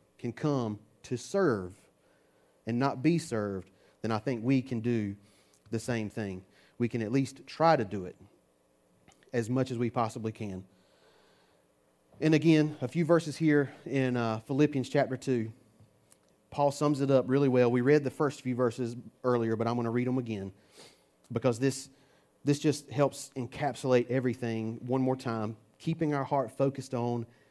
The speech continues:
Jesus. Paul says again, in, starting in verse three, "Do nothing from selfishness and selfish ambition or conceit, but in humility count others more significant than yourselves. Let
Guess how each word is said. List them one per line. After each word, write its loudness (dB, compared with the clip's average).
Jesus. -8
Paul 4
says 2
again, 0
in, -4
starting -2
in -2
verse 0
three, -4
"Do 6
nothing 4
from -4
selfishness 0
and -2
selfish 4
ambition 0
or 0
conceit, -8
but 2
in 2
humility 2
count -4
others 2
more 0
significant -4
than -2
yourselves. -6
Let -2